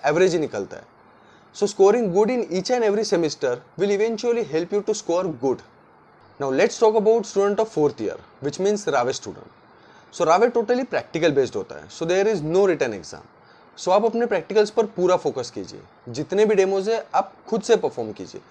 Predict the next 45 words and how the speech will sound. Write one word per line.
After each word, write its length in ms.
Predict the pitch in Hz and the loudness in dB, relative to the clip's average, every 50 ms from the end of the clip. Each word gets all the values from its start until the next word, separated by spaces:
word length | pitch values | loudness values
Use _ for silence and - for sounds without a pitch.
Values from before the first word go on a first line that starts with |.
| - - - - - - | -20 -20 -20 -20 -20 -18
because 220 | 139 - 185 170 | -4 -2 -2 -2
सिक्सटी 360 | - - 190 180 - - 269 | -2 -6 -8 -8 -4 -4 -2
परसेंट 360 | 226 240 220 208 220 208 196 175 | 0 2 0 2 2 -2 0 0
मार्क्स 340 | 151 143 151 156 - - | 0 0 -2 -2 -6 -6
आपके 260 | - - - - - 208 | -6 -6 -4 0 0 2
वाइवा 340 | 170 139 127 135 143 165 | 2 4 2 4 4 4
पर 140 | 165 175 165 | 4 2 0
डिपेंड 320 | 143 131 - 117 104 98 90 | 0 -2 -4 -4 -6 -6 -8
होते 180 | 87 - - | -10 -12 -14
हैं। 80 | - - - - - _ _ - - - - - - - - | -16 -16 -18 -20 -20 _ _ -20 -20 -20 -20 -20 -20 -12 -6
And 100 | 143 170 | -4 -2
अगर 160 | 180 185 202 208 | 0 2 2 2
आपने 180 | 208 214 214 | 2 0 -2
प्रैक्टिकल 480 | 202 - 123 117 117 - - 170 196 190 | -4 -2 -6 -6 -6 -8 -2 -2 -2 -2
सही 260 | - - 160 156 151 | 2 2 2 2 4
से 140 | - 214 196 | 2 0 0
किए 140 | - 190 170 | 0 0 0
होंगे, 360 | 147 127 117 110 110 117 131 - - - _ _ | 0 0 -2 -6 -8 -10 -12 -14 -20 -20 _ _
so 140 | - - 185 | -8 -4 0
वाइवा 280 | 160 143 139 151 185 208 | 2 2 2 2 2 0
में 140 | 220 220 214 | 0 0 2
तो 80 | 247 | 2
आपका 240 | 226 214 214 - 220 | 0 0 0 0 0
अच्छा 240 | 196 - - - 220 | 0 0 -2 -6 -6
स्कोर 320 | 214 - - 226 226 220 | -2 2 4 4 4 4
निकलेगा 480 | 185 160 160 147 - 170 151 131 107 98 | 0 -2 -4 0 2 2 2 2 2 -2
ही, 100 | 85 78 - - - _ - - - - - - - - - - - | -10 -14 -18 -20 -20 _ -20 -20 -20 -20 -20 -20 -20 -20 -20 -8 0
और 280 | - 226 - - - - - - | 0 2 2 2 -2 -2 2 2
आप 140 | 180 196 | 2 4
अपने 300 | 226 214 220 226 233 233 | 2 0 0 -2 -2 -2
सबमिशन 540 | 208 - - 156 151 180 190 - 220 202 175 | -2 -2 -2 0 0 0 0 0 0 0 0
डेट 200 | 165 180 175 - | 0 -2 -2 0
पर 120 | - 202 190 | -2 -2 0
भी 120 | 185 185 | 0 -2
पूरा 260 | 196 - 180 175 170 | -2 0 4 4 4
ध्यान 220 | 156 143 131 123 113 | 4 2 -2 -4 -8
रखेंगे, 380 | 98 - 110 98 90 87 90 87 - _ _ _ - - - _ _ _ _ _ 139 | -8 -10 -10 -12 -12 -14 -16 -18 -18 _ _ _ -20 -20 -20 _ _ _ _ _ -8
because 440 | 165 170 - 147 117 101 - - - - - - _ - - _ 117 | -4 0 2 0 0 0 -6 -14 -18 -20 -20 -20 _ -20 -16 _ 0
late 200 | 139 180 208 - | 0 0 2 2
submission 500 | - 214 196 208 214 208 226 220 214 196 | 2 2 2 2 0 0 -2 -2 0 0
will 160 | 190 175 143 120 - - | -2 -2 -4 -6 2 2
definitely 520 | 156 160 - 214 202 202 190 190 202 202 | 2 2 4 2 2 2 0 0 0 0
reduce 340 | 170 156 143 156 156 143 - | 0 0 0 0 -2 0 0
your 140 | 147 127 117 | 0 0 0
marks। 460 | 113 98 85 - - - - - - | -2 -6 -10 -12 -14 -18 -20 -20 -20